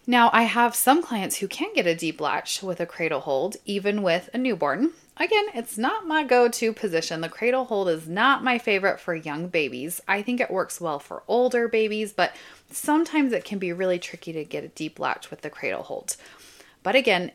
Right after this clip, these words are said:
if we can get a deep latch, and number one, uh, mom is not feeling any pain, and number two, baby is transferring milk, then I am happy,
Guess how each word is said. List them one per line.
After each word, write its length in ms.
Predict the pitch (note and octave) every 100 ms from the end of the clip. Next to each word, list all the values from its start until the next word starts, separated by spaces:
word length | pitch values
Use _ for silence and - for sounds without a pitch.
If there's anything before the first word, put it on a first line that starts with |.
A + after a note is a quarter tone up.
| -
if 220 | E3+ -
we 280 | E3 F3 F#3
can 220 | - A3
get 220 | G3 E3+ -
a 60 |
deep 380 | D3 D3+ F#3 -
latch, 480 | G#3 G3 - - - - _ _ _ _ _ - -
and 440 | F3+ E3+ E3 D#3 -
number 440 | E3 D#3 D#3 A#3
one, 420 | A3+ F#3 D3+ G#3+ - - - _ _ _ E3+ D#3+ -
uh, 260 | E3+ D#3+ D3+
mom 260 | D#3+ D#3+ F3
is 160 | F#3
not 220 | E3 D3 -
feeling 340 | E3 D#3+ D#3+
any 220 | E3 D3
pain, 400 | C3+ - D#3+ A#3+ A4 _ _ _ _ - - _ _
and 180 | F3+ E3+
number 280 | D#3+ D#3+ G3+
two, 480 | - - G3 E3+ B3 G3+ -
baby 320 | E3+ E3+ F#3
is 120 | E3+
transferring 640 | - - E3+ - F3+ E3 D#3
milk, 360 | D3 F3+ - - -
then 360 | E3+ E3 D#3+ -
I 640 | E3 D#3 D#3+ E3+ F#3+ G#3 - -
am 120 | E3+
happy, 560 | - D#3+ - A#3 C#4+